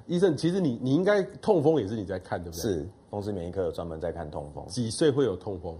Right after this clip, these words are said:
Speaker 2: 哦，这个看年纪啦，哦，常见其实都是差不多四十岁左右的中年人。
Speaker 1: 就开始这个应酬很多。
Speaker 2: 是，但是我有遇过十几岁就跑出痛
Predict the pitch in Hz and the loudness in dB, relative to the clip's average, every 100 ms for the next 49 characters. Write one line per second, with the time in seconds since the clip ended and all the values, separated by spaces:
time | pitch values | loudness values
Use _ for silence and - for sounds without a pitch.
0 | - - - 120 95 90 143 120 139 120 | -16 -20 0 2 2 0 2 2 2 -2
1 | 92 92 107 85 78 78 82 127 131 175 | -4 -6 -6 -6 -6 -8 -4 -2 0 -2
2 | 131 123 117 123 120 127 113 123 113 113 | -2 -2 0 0 2 0 -2 -4 -2 -2
3 | 110 - 107 92 92 - 95 85 85 71 | -2 -4 -6 -6 -8 -2 -2 -4 -8 -2
4 | 92 85 78 73 80 80 71 73 - - | -2 0 -2 -4 -6 -6 -10 -12 -16 -8
5 | - 151 185 180 131 117 151 139 170 147 | 0 4 4 4 2 2 4 4 4 2
6 | 117 101 95 104 107 104 160 143 160 143 | 2 0 2 2 2 2 0 2 4 6
7 | 120 127 139 131 135 113 104 107 92 80 | 4 4 0 4 2 2 -4 -4 -6 -2
8 | 95 98 76 69 87 92 | -2 0 -2 -4 -6 -6